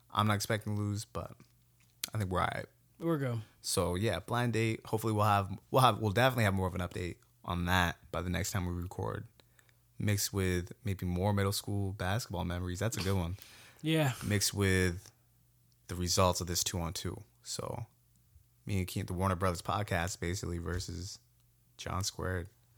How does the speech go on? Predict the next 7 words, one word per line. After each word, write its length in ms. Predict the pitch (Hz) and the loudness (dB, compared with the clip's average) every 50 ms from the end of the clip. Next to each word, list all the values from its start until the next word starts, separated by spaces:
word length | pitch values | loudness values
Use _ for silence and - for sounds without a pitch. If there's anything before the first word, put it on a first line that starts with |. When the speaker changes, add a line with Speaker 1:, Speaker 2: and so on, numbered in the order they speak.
| _ - - _ _ - - - - - - - - _ _ _ _ - - _ _ _ _ _ _ _ | _ -20 -20 _ _ -20 -20 -20 -20 -20 -20 -20 -20 _ _ _ _ -20 -20 _ _ _ _ _ _ _
Speaker 1:
So 360 | - - - 85 85 82 101 - - - - - - - - - - - - | -12 -8 -6 -6 -6 -6 -8 -10 -12 -14 -14 -14 -14 -14 -14 -12 -10 -10 -10
<laughs> 560 | - - - - _ - - _ - - - | -10 -14 -20 -20 _ -20 -10 _ -8 -4 0
yeah, 160 | - 98 90 - | 0 2 2 2
I'm 100 | 90 101 | 2 0
excited 300 | 107 - 104 98 95 101 | 0 0 0 0 0 -2
for 100 | - 95 | -2 -2
that. 240 | 92 98 92 - | -2 -2 -2 -4